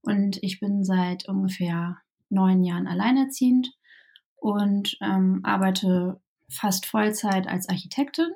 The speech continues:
und hab vor einem Jahr, ähm, den Account bei Instagram ins Leben gerufen und, ähm, ja, bin seitdem total happy, dass es den gibt und auch selbst total aufgeblüht und, ähm, ja, es macht mir unheimlich viel Spaß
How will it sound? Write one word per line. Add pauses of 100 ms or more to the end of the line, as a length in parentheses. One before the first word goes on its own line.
(680)
und
hab
vor
einem
Jahr,
ähm, (100)
den
Account
bei
Instagram
ins
Leben
gerufen (400)
und,
ähm, (400)
ja,
bin
seitdem
total
happy,
dass
es
den
gibt
und (360)
auch
selbst
total
aufgeblüht
und,
ähm,
ja,
es
macht
mir
unheimlich
viel
Spaß